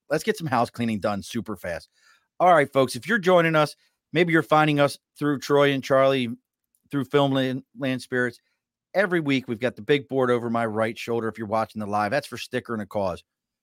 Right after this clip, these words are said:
Maybe you've got your own liquor company. You've got your own thing you're supporting. You've got something that you're interested in. Reach out to me on Facebook, LinkedIn, YouTube, X, Twitch, Instagram, all those different platforms. They're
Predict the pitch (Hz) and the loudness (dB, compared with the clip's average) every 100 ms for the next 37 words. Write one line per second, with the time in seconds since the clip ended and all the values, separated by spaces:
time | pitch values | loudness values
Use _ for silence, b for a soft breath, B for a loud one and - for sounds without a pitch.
0 | - 160 151 147 127 139 131 135 127 127 | -4 -2 2 0 4 2 2 -2 0 0
1 | 120 117 120 123 113 117 120 123 131 - | 0 -2 -4 -4 -4 -4 -8 0 0 0
2 | 131 120 117 127 120 120 113 117 - 120 | -2 -2 0 -2 -2 -2 -6 -10 -4 -4
3 | 113 104 _ _ _ - 143 127 127 - | -4 -10 _ _ _ -6 -4 2 2 2
4 | 131 113 120 110 120 123 123 123 117 113 | -2 0 -4 -4 -4 -4 -4 -2 0 0
5 | 107 117 113 107 - _ _ _ _ _ | -2 -4 -2 -4 -10 _ _ _ _ _
6 | _ 151 202 151 139 127 127 120 107 139 | _ -2 0 2 2 2 -2 -2 0 0
7 | 135 - 120 113 127 123 120 107 107 131 | 0 -2 -2 0 -2 0 -2 -2 -2 -4
8 | 127 120 107 98 - - 131 120 - - | -2 -2 -2 -2 -10 -4 -2 -2 -6 -20
9 | _ _ _ - 143 127 - - _ _ | _ _ _ 0 2 2 0 -14 _ _
10 | _ _ 147 147 - 123 120 113 104 101 | _ _ -4 -4 -4 -2 2 2 0 -6
11 | _ 135 160 151 139 139 127 127 - _ | _ 2 4 4 2 0 -4 -6 -10 _
12 | _ _ 127 120 - 120 110 117 | _ _ 0 0 0 -4 -2 -4